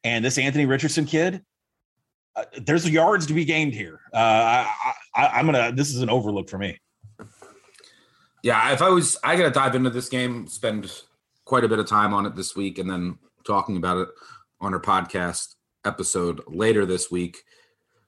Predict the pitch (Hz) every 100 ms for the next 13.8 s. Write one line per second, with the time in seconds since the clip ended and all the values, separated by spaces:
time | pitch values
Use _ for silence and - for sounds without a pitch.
0 | _ _ - 131 117 113 101 101 92 80
1 | _ _ _ - 110 107 104 - 113 107
2 | 95 - 104 98 95 92 90 85 - _
3 | _ _ _ _ _ _ - 107 95 92
4 | 98 95 87 90 90 90 - - - -
5 | _ _ _ _ _ 147 196 180 202 254
6 | 190 196 196 196 151 156 190 - 110 127
7 | 190 190 175 185 135 151 170 143 135 120
8 | 131 156 110 95 101 85 78 - _ _
9 | _ 95 - 123 117 110 107 98 113 98
10 | - 98 - 90 90 92 90 87 85 90
11 | 87 82 92 87 104 92 - - 82 98
12 | 87 92 82 90 120 143 147 135 131 127
13 | 135 127 131 147 127 - 90 87